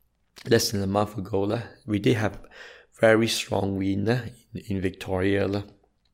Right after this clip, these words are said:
and a lot of the trees did collapse in Aus-, in, uh, Victoria, uh, in, in the state forest.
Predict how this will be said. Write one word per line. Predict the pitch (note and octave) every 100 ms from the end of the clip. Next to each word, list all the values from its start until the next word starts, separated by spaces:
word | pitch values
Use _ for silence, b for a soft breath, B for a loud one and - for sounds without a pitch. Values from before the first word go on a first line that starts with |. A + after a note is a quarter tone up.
| _ _ _ _ _ _ _ _ - - - -
and | A#2
a | G#2+
lot | G#2+ A2 G#2+
of |
the | G#2+
trees | - - G#2+ G2+ -
did | - A2
collapse | - F#2+ F#2+ F2+ -
in | F2+
Aus-, | F2 - -
in, | F#2+ F2+
uh, | E2+
Victoria, | F#2 - F#2+ F2+ F2+
uh, | F#2 F#2 - - -
in, | G2 F#2+
in | G2
the | F#2
state | - G2+ F#2+
forest. | - F2+ F2+ -